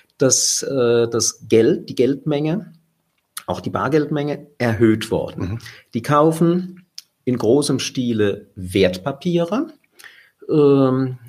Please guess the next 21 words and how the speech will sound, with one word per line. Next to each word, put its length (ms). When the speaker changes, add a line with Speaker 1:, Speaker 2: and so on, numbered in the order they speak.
Speaker 1:
und 180
zwar 300
am 140
Sekundärmarkt, 840
also 320
Staatsanleihen, 920
nicht 340
direkt 440
vom 260
Staat, 640
sondern 280
die 80
Staatsanleihen 800
werden 280
gehandelt. 600
Äh, 240
sie 200
kaufen 420
das 160
also 340
von 420